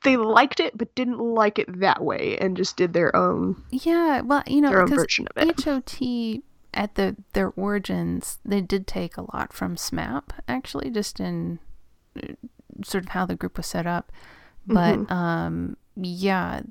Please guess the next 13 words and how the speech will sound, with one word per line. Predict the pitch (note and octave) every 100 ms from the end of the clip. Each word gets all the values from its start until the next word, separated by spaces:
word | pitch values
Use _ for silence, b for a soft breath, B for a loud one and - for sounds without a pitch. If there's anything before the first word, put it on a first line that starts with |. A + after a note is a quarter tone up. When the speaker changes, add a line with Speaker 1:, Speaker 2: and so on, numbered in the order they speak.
| -
Speaker 2:
I, | - -
I | F#3
think | - A#3
for | - G3+
whatever | F#3+ B3 C4
reason, | C4+ C#4+ G3+ F#3+ F#3+ -
the | - F#3+ G3
member | G3 G3+ A3 G#3+ G#3
colors | - A3 G#3 F#3 F#3 F#3 -
just | - F3+
never | F3+ G#3 G#3+ G#3+
caught | G3+ G3 F#3
on. | F3+ - F#3